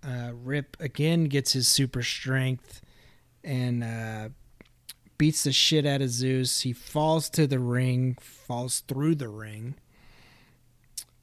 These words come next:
Uh, so that's the end of Zeus there. I guess he's won the fight, Rip has. Uh, he takes a chair, throws it through the little control room there.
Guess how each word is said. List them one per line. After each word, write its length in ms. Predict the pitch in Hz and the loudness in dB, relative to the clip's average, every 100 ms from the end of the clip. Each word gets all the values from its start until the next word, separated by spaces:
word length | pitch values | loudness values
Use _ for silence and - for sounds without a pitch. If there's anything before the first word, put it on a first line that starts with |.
| - | -10
Uh, 840 | 123 120 117 110 - - 151 143 - - _ _ - | -6 -6 -6 -8 -10 -10 -8 -6 -6 -12 _ _ -18
so 180 | - 135 | -8 -6
that's 300 | 127 139 - | -2 -2 0
the 200 | 139 127 | 0 2
end 180 | 131 123 | 2 2
of 120 | 110 | 0
Zeus 460 | 110 135 139 123 - | 0 4 4 4 0
there. 380 | 104 107 123 - _ - | -4 -8 -10 -10 _ -6
I 60 | |
guess 220 | 117 117 - | -4 -4 -2
he's 220 | 123 120 | -2 -2
won 360 | 113 120 117 | -4 -4 -4
the 80 | 110 | -8
fight, 400 | 107 - 117 113 - | -10 -10 -8 -8 -6
Rip 240 | 123 - | -6 -4
has. 460 | 110 101 110 - - - - - - - - - - - - - - | -8 -8 -8 -6 -6 -8 -14 -16 -10 -8 -8 -12 -12 -10 -8 -4 0
Uh, 200 | 143 151 | 4 6
he 100 | 170 | 6
takes 260 | 240 226 | 6 4
a 60 | 143 | 4
chair, 520 | - - 208 240 240 | 4 6 6 6 4
throws 440 | - - 165 190 180 | 2 4 8 8 6
it 180 | - | 2
through 340 | - 165 180 175 | -2 2 4 4
the 420 | 160 151 147 139 | 4 4 4 4
little 680 | 135 151 147 139 127 127 123 - - - - | 4 4 4 2 0 -2 -4 -8 -20 -20 -8
control 520 | - 143 - 202 208 180 | 2 4 4 6 6 6
room 360 | 139 139 127 | 6 6 4
there. 460 | 123 127 127 127 139 | 4 2 2 2 0